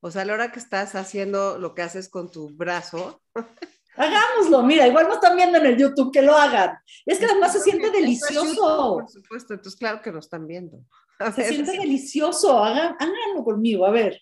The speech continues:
Speaker 1: A ver, vas.
Speaker 2: Reconocer, hazlo.
Speaker 1: Reconocer.
Speaker 2: Se siente rico, es un masajito.
Speaker 1: Ay, sí, claro.
Speaker 2: Sostener.
Speaker 1: Sostener.
Speaker 2: Contener.
Speaker 1: Contener.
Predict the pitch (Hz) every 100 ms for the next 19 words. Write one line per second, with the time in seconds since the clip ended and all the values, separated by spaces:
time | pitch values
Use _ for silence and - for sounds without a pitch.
0 | _ - 165 175 185 175 - - - 247
1 | 254 285 269 269 277 277 233 - _ _
2 | 269 330 277 - - 170 175 - 202 294
3 | 330 403 381 392 - 453 226 190 202 349
4 | 381 294 226 247 196 233 180 226 226 208
5 | 156 _ 175 160 339 320 359 - 359 339
6 | 349 330 269 _ _ _ _ - 196 202
7 | - 208 214 190 170 - _ _ _ _
8 | - 285 294 294 302 262 233 240 - _
9 | _ _ _ _ 175 175 180 185 190 170
10 | 175 226 _